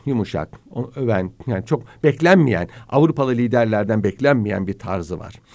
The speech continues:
Mesela Siyonistlere muhalif, e, a-, e, İsla-,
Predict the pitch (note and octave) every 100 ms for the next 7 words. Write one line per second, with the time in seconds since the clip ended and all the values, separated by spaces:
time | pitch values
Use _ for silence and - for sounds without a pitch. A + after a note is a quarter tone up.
0 | - G#2+ - - A2+ G2+ - F#2+ F#2 F#2
1 | F2 E2 E2 - _ _ _ _ _ _
2 | G2+ E2+ E2+ E2+ - - - - - B2+
3 | B2 - D#2 - - - A2+ -